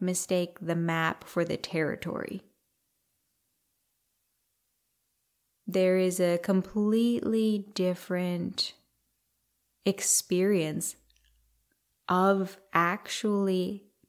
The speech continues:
using the tool than about learning about it and understanding it only intellectually.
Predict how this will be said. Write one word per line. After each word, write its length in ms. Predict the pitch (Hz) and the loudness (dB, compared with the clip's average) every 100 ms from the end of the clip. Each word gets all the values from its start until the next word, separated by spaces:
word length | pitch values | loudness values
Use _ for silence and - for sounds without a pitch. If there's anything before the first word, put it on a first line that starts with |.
| _ _ | _ _
using 760 | 190 175 208 269 247 170 160 151 | -4 2 6 6 4 2 -2 -6
the 100 | 160 | -8
tool 640 | - - 170 180 254 302 - _ _ _ - | -8 -4 -4 -2 -2 -4 -8 _ _ _ 0
than 240 | 185 180 | 2 2
about 360 | 170 170 165 - | 2 0 0 0
learning 540 | 180 196 233 233 190 | 2 4 4 4 4
about 320 | 170 160 160 | 2 0 0
it 160 | 160 156 | -2 -4
and 200 | 165 - | -6 -4
understanding 880 | 170 170 165 - 165 160 160 160 160 | -4 -4 -4 -6 -6 -4 -4 -4 -4
it 200 | 160 - _ _ - | -6 -8 _ _ -2
only 540 | 170 160 160 160 - _ _ | 0 0 -2 -2 -6 _ _
intellectually. 1080 | - 180 170 175 165 - - - - - - | 2 2 2 -2 -2 -6 -6 -4 -4 -6 -10